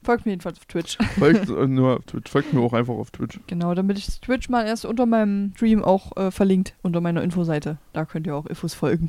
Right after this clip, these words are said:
Speaker 2: Dann könnt ihr auch Infos folgen.
Speaker 1: Ja, aber
Speaker 2: Könnt
Speaker 1: bei mir kann man subben, weil ich bin Twitch
Speaker 2: Oder ihr könnt einfach, äh, irgendwie Infos suchen.
Speaker 1: Ja, das könnt ihr auch machen.
Speaker 2: Ja, ihr müsst, äh, also subben könnt ihr bei mir nicht, aber ihr könnt einfach zugucken, dann mu-, muss ich nicht immer Selbstgespräche führen.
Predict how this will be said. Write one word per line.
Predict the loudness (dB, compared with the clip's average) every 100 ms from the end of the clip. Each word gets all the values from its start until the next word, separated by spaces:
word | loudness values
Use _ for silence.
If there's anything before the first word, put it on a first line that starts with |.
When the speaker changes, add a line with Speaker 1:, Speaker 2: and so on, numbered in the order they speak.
| -6
Speaker 2:
Dann | -6
könnt | 0 0
ihr | 2 2
auch | 2
Infos | 2 0 -2
folgen. | 0 0 0 -4 -6
Speaker 1:
Ja, | -10 -8 -6 -6
aber | -4
Speaker 2:
Könnt | -2 2
Speaker 1:
bei | 2
mir | 2
kann | 2
man | 2
subben, | 2 2 2 -2
weil | -6 -8
ich | -10
bin | -10 -10 -10
Twitch | -10 -10 -10 -6
Speaker 2:
Oder | -2 0 2
ihr | 2 2
könnt | 2 0
einfach, | 0 0
äh, | -2 -2 -4
irgendwie | -4 -4
Infos | -6 -6 -6
suchen. | -6 -4 -8 -12 _ _ -14
Speaker 1:
Ja, | -10 -10
das | -6
könnt | -4
ihr |
auch | -2
machen. | 2
Speaker 2:
Ja, | 2
ihr | 2
müsst, | 2 2 0 -4
äh, | -4 -2 0
also | -2 -6 -18 -10
subben | -2 0 2
könnt | 0
ihr | 2
bei | 2
mir | 2
nicht, | 2 2
aber | 0 -2 -2 -2
ihr | -2
könnt | -2 -2 -4
einfach | -4 -6 -6
zugucken, | -6 -4 -4 -4
dann | -4 -8 -10
mu-, | -4 -4 -4 0
muss | 2 2
ich |
nicht | 0 2
immer | 2
Selbstgespräche | 0 0 2 2 2 2
führen. | 2 2